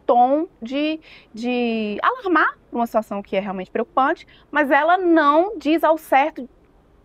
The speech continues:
como é essa forma de pesquisa. Aí eu fui buscar a informação. Essa é uma pesquisa que veio do Ministério dos Direitos Humanos, que é mais ou menos assim.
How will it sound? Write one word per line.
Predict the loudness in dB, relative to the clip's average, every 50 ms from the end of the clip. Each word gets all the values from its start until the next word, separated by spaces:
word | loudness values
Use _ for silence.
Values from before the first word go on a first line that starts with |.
| _ _
como | 0 0 2 2
é | 2
essa | 0 -2 -4 -4
forma | -4 -4 -4 -4 -4
de | -4
pesquisa. | -6 -6 -6 -6 -10 -14 -14 -14 _ _ _ _ _
Aí | -2 -2
eu | -2
fui | -2 -4 -6 -6
buscar | -4 -6 -6 -2 -2 -2
a | -2
informação. | -2 -2 -4 -4 -4 -6 -6 -8 -10 -10 -10 -12 _ _ _ _ _ _ _ _ -20 -12 _
Essa | -2 -2 -2 -2 -2
é |
uma | -4 -4 -4
pesquisa | -4 -6 -8 -8 -10
que | -8 -6
veio | -6 -4
do | -4 -4
Ministério | -6 -6 -6 -6 -2 0 0 0 0
dos | -4
Direitos | -6 -6 -6 -6 -6 -6 -8
Humanos, | -6 -4 -2 0 0 -2 -2 -4
que | -4
é | -2
mais | -2 -2 -2
ou | -2
menos | -2 -2 -2 -2 -4
assim. | -4 -6 -8 -8 -12 -12 -12 -14